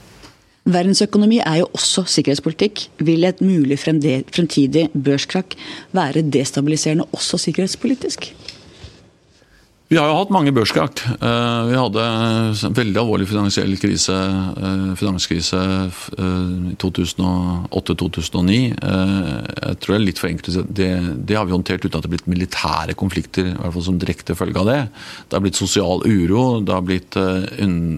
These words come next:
Speaker 2: svekket tillit til den politiske institusjoner. Eh, men, eh, igjen, jeg, jeg tror vi skal liksom være varsomme å gjøre, eh, det til en direkte årsak til militær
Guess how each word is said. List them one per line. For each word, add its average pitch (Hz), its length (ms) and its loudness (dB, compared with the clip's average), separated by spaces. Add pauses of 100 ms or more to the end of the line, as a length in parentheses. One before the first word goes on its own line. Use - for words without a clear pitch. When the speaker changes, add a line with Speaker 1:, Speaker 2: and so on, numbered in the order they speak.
(200)
Speaker 2:
svekket 87 380 -2
tillit 80 260 -2
til 85 160 0
den 87 160 -2
politiske 87 560 -2
institusjoner. 95 800 0 (720)
Eh, 95 760 0
men, 95 420 0 (100)
eh, 92 380 0 (160)
igjen, 98 400 0 (100)
jeg, 95 300 -4 (180)
jeg - 380 -10
tror 92 160 0
vi - 80 -4
skal 104 100 0
liksom 92 140 0
være 98 100 0
varsomme 92 480 0
å 98 60 4
gjøre, 87 320 0 (680)
eh, - 260 -6 (540)
det 85 180 4
til 92 120 0
en 92 120 2
direkte - 460 -2
årsak 82 480 0
til 85 220 -2
militær 85 260 -2